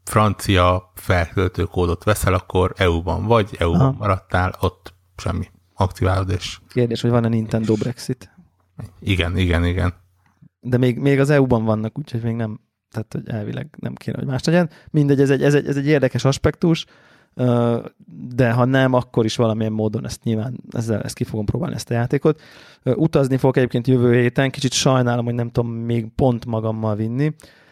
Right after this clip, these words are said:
Speaker 2: de hogy itt az történt ezzel a játékkal, hogy az Edge magazin, ami ugye ilyen old school, ilyen, ö, úgynevezett papírra nyomtatott, nem tudom, emlékeztek-e még rá, hogy ez milyenek ezek a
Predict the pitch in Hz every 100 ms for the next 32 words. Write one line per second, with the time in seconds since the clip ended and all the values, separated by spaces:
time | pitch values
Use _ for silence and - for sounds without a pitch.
0 | _ _ _ _ _ _ _ - 151 139
1 | 151 165 - 143 - 127 127 123 117 117
2 | 120 139 165 160 175 170 170 139 135 123
3 | 120 120 117 117 - 135 120 123 117 113
4 | 113 120 139 131 120 120 117 117 120 123
5 | 120 - - 117 117 123 120 113 110 107
6 | 110 110 110 - 117 110 110 110 - -
7 | 107 107 107 107 107 110 110 113 - 107
8 | 101 - 95 104 104 101 - - 123 110
9 | 107 110 113 113 107 107 110 123 131 135
10 | 127 123 123